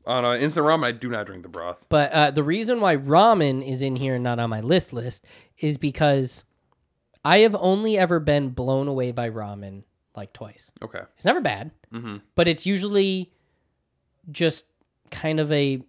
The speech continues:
Speaker 2: and as Americans, we overseason our shit, but it's kind of just, like, a bland broth, some floating veggies and noodles.
Speaker 1: Okay.
Speaker 2: And I'm like, "Okay, cool." The one we had in London was mind-bending.
Speaker 1: Mm.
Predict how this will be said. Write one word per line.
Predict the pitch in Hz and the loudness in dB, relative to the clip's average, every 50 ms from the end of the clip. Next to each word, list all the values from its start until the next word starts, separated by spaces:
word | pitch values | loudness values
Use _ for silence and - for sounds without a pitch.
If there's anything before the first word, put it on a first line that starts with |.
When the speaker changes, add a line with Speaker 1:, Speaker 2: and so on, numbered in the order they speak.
| _ _ - | _ _ -20
Speaker 2:
and | - - - 139 139 147 | -18 -16 -12 -12 -6 -2
as | 156 151 151 156 143 147 | 0 2 2 2 2 0
Americans, | 143 139 139 135 135 127 - 131 120 120 | -2 0 2 0 0 0 -2 -6 -8 -6
we | 123 123 | -4 -4
overseason | 120 120 117 117 113 - - 123 117 113 110 | -4 -4 -4 -6 -8 -8 -8 -8 -8 -8 -8
our | 104 104 | -10 -10
shit, | - - 110 - | -10 -12 -12 -12
but | 117 | -12
it's | 113 110 | -14 -14
kind | - - 143 156 | -10 -8 -6 -4
of | 165 | -4
just, | 165 156 - | -4 -4 -4
like, | 165 147 | -2 -4
a | 139 | -4
bland | 123 117 123 120 120 123 135 165 196 202 | -6 -6 -6 -6 -4 -2 -2 -4 -4 -4
broth, | 180 143 113 107 113 147 175 - - _ _ _ _ _ _ _ _ _ _ _ _ _ | -4 -4 -4 -4 -6 -8 -10 -10 -16 _ _ _ _ _ _ _ _ _ _ _ _ _
some | - - - 175 | -20 -14 -14 -12
floating | - - - 135 151 156 170 151 | -10 -6 -6 -6 -6 -6 -6 -6
veggies | 139 120 120 139 160 185 190 | -6 -8 -6 -8 -8 -10 -10
and | - - | -10 -10
noodles. | 208 233 254 196 123 - _ _ _ _ _ - - | -10 -8 -8 -10 -14 -16 _ _ _ _ _ -14 -14
Speaker 1:
Okay. | - - _ - | -14 -12 _ -14
Speaker 2:
And | 180 180 | -10 -8
I'm | 190 220 | -8 -8
like, | 226 220 | -6 -6
"Okay, | 247 240 196 156 151 | -6 -6 -6 -6 -6
cool." | 185 185 170 - - - - _ _ | -8 -8 -10 -10 -20 -20 -20 _ _
The | _ 139 | _ 0
one | 151 165 165 | 0 2 2
we | 156 | 2
had | 147 151 135 120 | 2 2 0 0
in | 110 117 135 | -4 0 4
London | 185 254 269 196 139 117 110 113 110 _ _ _ _ _ _ _ _ | 4 4 4 2 -2 -4 -6 -8 -14 _ _ _ _ _ _ _ _
was | 113 107 | -16 -8
mind-bending. | - 139 156 165 156 127 110 98 95 92 90 101 - | -2 0 2 2 2 0 -4 -8 -10 -12 -18 -18 -14
Speaker 1:
Mm. | 123 131 127 110 | -10 -10 -10 -10